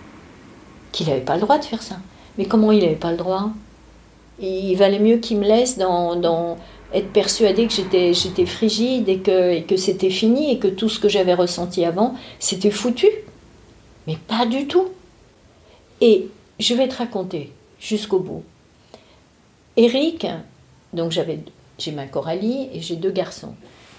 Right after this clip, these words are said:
T'avais Eric, toujours les fesses à l'air. « Ouais, la vie est belle,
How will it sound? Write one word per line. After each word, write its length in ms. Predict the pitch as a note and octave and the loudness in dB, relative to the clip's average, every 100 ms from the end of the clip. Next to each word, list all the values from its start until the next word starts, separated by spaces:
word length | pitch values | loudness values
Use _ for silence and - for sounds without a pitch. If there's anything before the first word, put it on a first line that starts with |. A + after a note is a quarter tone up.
| _ | _
T'avais 300 | G3+ G3 F3 | 2 6 4
Eric, 400 | G3+ B3+ C4+ - - _ _ _ | 4 0 -4 -12 -20 _ _ _
toujours 280 | - G#3+ G3+ | -6 -2 0
les 100 | D#3 | 0
fesses 260 | - A#2 - | -2 -6 -8
à 80 | D3 | -4
l'air. « 260 | F#3+ A#3+ C#4 - _ - _ - _ - - - - - - | -2 -4 -6 -14 _ -20 _ -20 _ -20 -20 -20 -20 -20 -12
Ouais, 580 | A#3 C4 B3+ A#3 G3+ - - | -10 -2 4 4 4 -2 -4
la 240 | G#3+ A3 G#3+ | 0 4 4
vie 240 | G3+ F#3 | 2 0
est 60 | E3+ | 2
belle, 520 | E3+ F3+ G#3 D4+ C4+ | 4 4 4 2 0